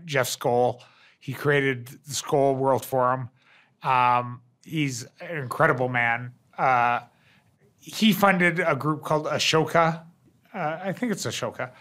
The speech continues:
Um, anyway, there's this, uh, a book, How to Change the World. And in there, and I'm gonna paraphrase this very badly, they talk about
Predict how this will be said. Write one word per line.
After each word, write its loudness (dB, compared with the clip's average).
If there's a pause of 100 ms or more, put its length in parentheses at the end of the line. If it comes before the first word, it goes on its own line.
(420)
Um, 2 (220)
anyway, 2
there's 2
this, -2 (180)
uh, -14 (580)
a 0
book, 0
How 0
to 2
Change 0
the -2
World. -2 (920)
And 0
in 0
there, 4
and 0
I'm 2
gonna 2
paraphrase 2
this -4
very 2
badly, 0 (260)
they 2
talk 4
about 0